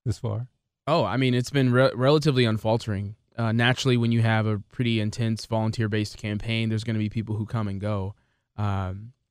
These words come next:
Speaker 2: but for the most part, we've been pretty steady.
Speaker 1: Okay.
Speaker 2: Proud of that.
Speaker 1: You're listening to W B B M News Radio's At Issue. I'm political editor Craig Dellimore. My guest is Neil Salas Griffin. He is a candidate for mayor of Chicago.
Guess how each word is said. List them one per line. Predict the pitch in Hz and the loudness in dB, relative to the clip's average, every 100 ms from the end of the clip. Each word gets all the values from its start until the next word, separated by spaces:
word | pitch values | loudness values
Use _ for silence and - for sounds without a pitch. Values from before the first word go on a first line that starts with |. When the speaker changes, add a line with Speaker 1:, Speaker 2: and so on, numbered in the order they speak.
| _ _ - | _ _ -6
Speaker 2:
but | 110 | -4
for | - | 0
the | 113 | 0
most | 113 120 - | 2 0 0
part, | 117 107 - _ _ - | 0 0 -2 _ _ -8
we've | 107 113 | -4 -2
been | 113 | -2
pretty | 104 117 113 104 | -2 -2 0 -2
steady. | - - 117 98 - _ _ _ _ _ _ _ _ _ _ _ _ - | -6 -4 -2 -4 -10 _ _ _ _ _ _ _ _ _ _ _ _ -18
Speaker 1:
Okay. | 107 - 113 _ _ | -18 -16 -18 _ _
Speaker 2:
Proud | - 117 | -2 -2
of | 101 | -2
that. | 92 85 _ _ _ 98 113 120 | -8 -14 _ _ _ -14 -14 -8
Speaker 1:
You're | - 170 | 0 2
listening | 190 220 240 | 2 2 -2
to | - 160 131 | 0 2 2
W | 139 175 170 | 2 0 0
B | 131 139 | 0 2
B | 131 | 2
M | 131 123 | 2 4
News | 117 113 87 | 2 2 4
Radio's | 101 104 98 92 87 | 4 4 4 2 4
At | 92 87 | 2 4
Issue. | 85 - 82 | 0 0 0
I'm | 73 | 0
political | 92 104 95 98 | 0 2 2 2
editor | 95 85 82 | 2 2 -2
Craig | - 117 90 | -2 -2 2
Dellimore. | 104 110 98 92 | 2 2 2 2
My | 90 | 2
guest | 90 127 - | 2 0 0
is | 113 | 0
Neil | 87 113 147 | 2 2 2
Salas | - 131 117 107 | 0 0 2 0
Griffin. | - 104 92 85 | 0 -2 0 -2
He | 85 | 0
is | 82 80 - _ - | -2 -4 -10 _ -8
a | |
candidate | 87 104 98 101 110 | -4 0 0 2 0
for | - 113 110 | 0 0 2
mayor | 101 107 104 107 | 2 2 2 -2
of | 104 98 85 | -2 -4 -4
Chicago. | - 110 - 113 101 92 76 65 | -10 -12 -8 -4 -2 -2 -4 -6